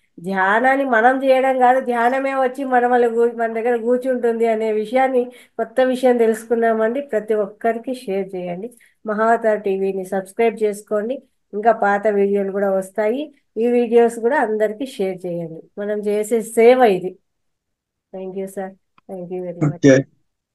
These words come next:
Speaker 2: నాకు ఇటువంటి అవకాశం ఇచ్చిన రంగస్వామి గారికి,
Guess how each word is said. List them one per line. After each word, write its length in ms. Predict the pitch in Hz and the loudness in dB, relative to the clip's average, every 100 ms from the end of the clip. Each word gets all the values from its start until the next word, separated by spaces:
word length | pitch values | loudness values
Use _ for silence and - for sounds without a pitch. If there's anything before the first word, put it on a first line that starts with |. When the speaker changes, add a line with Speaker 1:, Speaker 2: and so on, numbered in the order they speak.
| - 151 - - - - _ _ - | 6 8 6 0 -20 -20 _ _ 2
Speaker 2:
నాకు 400 | - 131 139 160 | 4 6 6 4
ఇటువంటి 240 | - 151 147 | 6 6 8
అవకాశం 280 | 143 151 151 | 8 4 4
ఇచ్చిన 220 | 156 147 139 - _ - - | 6 6 4 -8 _ -2 4
రంగస్వామి 520 | 127 143 151 147 143 | 6 6 6 6 6
గారికి, 460 | 143 135 139 143 | 6 6 4 2